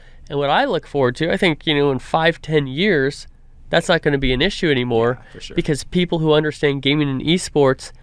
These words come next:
Speaker 1: now have experience to match. And
Speaker 2: Exactly.
Speaker 1: you're one of the people helping with this.
Speaker 2: Yeah.
Speaker 1: So I understand one of these programs is the E two E immersion. Tell us what that is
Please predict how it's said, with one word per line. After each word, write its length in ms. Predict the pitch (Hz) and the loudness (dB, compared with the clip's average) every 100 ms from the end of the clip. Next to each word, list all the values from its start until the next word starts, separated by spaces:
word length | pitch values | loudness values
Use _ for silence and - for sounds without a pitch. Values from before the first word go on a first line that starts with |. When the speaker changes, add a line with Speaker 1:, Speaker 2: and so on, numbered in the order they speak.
| - - 135 | -20 -18 -6
Speaker 1:
now 220 | 127 143 | -2 0
have 180 | 147 135 | 0 -2
experience 520 | 131 - 139 123 - | -6 -2 0 2 0
to 80 | - | -2
match. 400 | 113 127 - - | -2 -4 -14 -16
And 60 | |
Speaker 2:
Exactly. 220 | 127 120 135 | -8 -4 0
Speaker 1:
you're 120 | 147 | 2
one 100 | 151 | 2
of 60 | |
the 80 | 135 | 0
people 240 | 151 139 123 | -4 -2 0
helping 360 | 135 131 127 | 2 2 0
with 140 | 120 - | -4 -6
this. 220 | 127 - - - | -12 -12 -20 -18
Speaker 2:
Yeah. 100 | 123 | -2
Speaker 1:
So 100 | 165 | 2
I 80 | 180 | 2
understand 420 | 254 - 269 190 | 0 0 0 0
one 320 | 139 151 196 | 0 2 2
of 300 | 208 180 147 - | 2 0 -4 -2
these 180 | 147 139 | -2 -2
programs 540 | - 147 147 151 139 | 0 2 2 0 0
is 220 | 139 123 | -6 -6
the 200 | - 131 - | -2 -2 -2
E 220 | 156 180 | -4 -4
two 380 | 190 - 180 156 - | -4 -2 -2 -2 -2
E 340 | 139 147 139 - - | 0 0 -4 -10 -6
immersion. 600 | 139 120 120 123 - 123 120 | -2 2 2 2 0 -2 0
Tell 180 | 143 | 2
us 100 | 131 | 2
what 100 | 127 127 | 0 -2
that 140 | 113 | -2
is 100 | 110 | -4